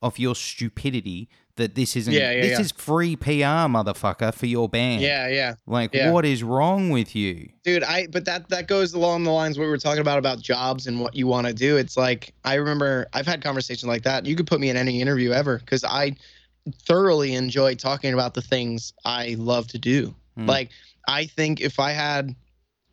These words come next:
Speaker 2: you know, people work a day job where you gotta go into an office and tell them a bunch of shit that you don't have no, you have no give, you don't give no fucks about the thing they're telling you to talk about. It has nothing, the only thing that it has to pertain to your life is a paycheck.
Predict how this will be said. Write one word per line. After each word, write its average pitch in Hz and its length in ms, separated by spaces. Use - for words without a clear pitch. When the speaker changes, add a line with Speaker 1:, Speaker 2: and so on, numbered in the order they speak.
Speaker 2:
you 175 80
know, 135 200
people 196 220
work 180 200
a 160 60
day 147 220
job 139 260
where 139 80
you 165 80
gotta 160 200
go 143 180
into 131 200
an 123 60
office 143 360
and 123 100
tell 135 180
them 131 160
a 117 60
bunch 131 240
of 131 60
shit 139 200
that 110 140
you 196 100
don't 202 140
have 143 160
no, 180 240
you 240 120
have 220 100
no 202 160
give, 170 220
you 226 160
don't 277 160
give 220 140
no 208 320
fucks - 500
about 185 260
the 185 80
thing 190 240
they're 160 120
telling 156 280
you 135 80
to 131 80
talk 113 240
about. 101 220
It - 100
has 208 220
nothing, 240 460
the 185 120
only 269 300
thing 262 220
that 254 120
it 240 60
has 220 240
to - 80
pertain 190 280
to 190 40
your 180 100
life 185 220
is 170 100
a 113 40
paycheck. 117 500